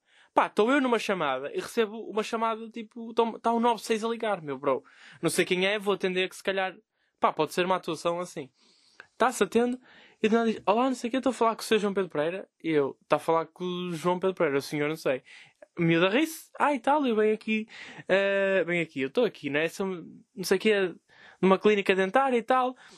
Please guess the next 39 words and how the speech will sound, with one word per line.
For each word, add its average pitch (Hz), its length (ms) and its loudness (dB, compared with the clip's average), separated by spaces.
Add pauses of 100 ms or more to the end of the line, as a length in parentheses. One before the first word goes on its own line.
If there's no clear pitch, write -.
(100)
e 202 100 -2
o 196 40 0
seu 220 180 2
nome 208 280 0
foi-me 202 200 0
recomendado 196 420 -2
pelo 185 180 2
senhor 202 240 -2
Vítor 185 220 -2
Sá." 233 280 -4
Oh, 196 100 2 (180)
Vítor 156 380 2
Sá, 233 380 0
que - 60 -2
ela 147 160 0
fez 143 220 -8
o, 147 140 -4 (120)
o, 151 220 2 (200)
oh, 208 120 6 (140)
<laughs> 294 800 0
fez 165 200 -2
ali 170 220 2
o 175 60 4
remendo 190 560 0 (240)
do 170 200 -4
senhor, 190 520 2 (460)
e 214 460 2 (300)
o 208 60 2
Vítor 226 260 4
Sá 294 260 4
recomendou 254 480 2
o 240 60 0
seu 262 160 -2
nome 269 180 0
para 294 100 0
fazer 285 180 -2
um 285 40 0
check-up 285 340 -2
dentário. 311 480 0